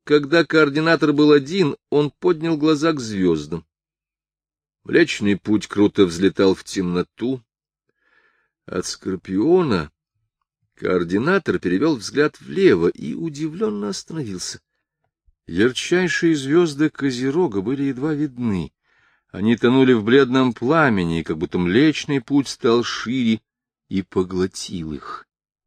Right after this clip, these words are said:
Внезапно координатор понял. Это было зарево, как раз там, над восточным горизонтом. Сердце у него забилось медленно и сильно.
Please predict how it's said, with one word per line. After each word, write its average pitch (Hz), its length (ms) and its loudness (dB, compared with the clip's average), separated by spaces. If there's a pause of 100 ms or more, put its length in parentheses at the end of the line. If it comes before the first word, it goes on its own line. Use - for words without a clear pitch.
(880)
Внезапно 107 960 -2
координатор 139 760 -2
понял. 110 540 -6 (1200)
Это 120 160 -8
было 127 220 0
зарево, 113 560 -2 (800)
как - 220 -6
раз 117 360 2
там, 135 380 2
над 90 160 -2
восточным 123 880 0
горизонтом. 117 840 -2 (640)
Сердце - 680 -2
у 123 40 2
него 123 220 4
забилось 120 440 2
медленно 117 840 2
и - 20 -4
сильно. 98 640 -6